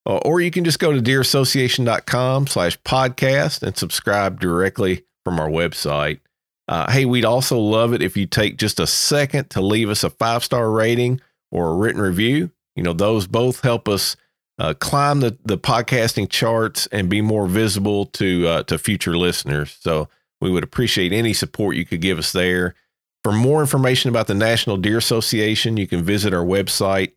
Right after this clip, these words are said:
again, at deer association dot com. From there, you can sign up for our free weekly newsletter. Hey, you can become a member. And don't forget about that podcast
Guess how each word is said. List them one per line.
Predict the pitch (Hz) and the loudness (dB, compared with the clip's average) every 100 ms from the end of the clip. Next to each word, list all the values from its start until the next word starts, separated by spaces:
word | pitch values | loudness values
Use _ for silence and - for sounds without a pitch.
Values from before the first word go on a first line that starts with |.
| - | -8
again, | 85 98 95 | -2 0 0
at | 78 78 | 0 0
deer | 98 107 | 0 0
association | - 101 - 98 95 - 87 | 0 0 0 0 0 0 -2
dot | 80 - | -2 -2
com. | 107 107 104 104 - _ _ _ _ | -2 0 0 -2 -6 _ _ _ _
From | 92 92 | -2 0
there, | 104 107 | 2 2
you | 101 | 0
can | - 82 80 | 0 -2 -4
sign | - 95 92 | -2 -2 -2
up | 92 - | -4 -4
for | 87 | -2
our | 78 | -2
free | - 98 90 | -2 -2 0
weekly | 90 87 82 | 0 -2 -2
newsletter. | 85 110 110 110 110 107 107 104 _ _ - | 0 0 0 0 2 2 0 -4 _ _ -2
Hey, | 92 | -2
you | 87 | 0
can | 85 | -2
become | 85 95 85 | -2 0 0
a | |
member. | 80 95 113 120 135 131 | 0 0 2 2 0 0
And | 85 82 | -2 0
don't | 95 85 | -2 -2
forget | 98 98 | -2 -2
about | 92 95 90 | 0 0 0
that | 90 80 - | 0 -2 -2
podcast | 113 104 95 - 101 98 92 | 0 0 -2 -2 2 2 0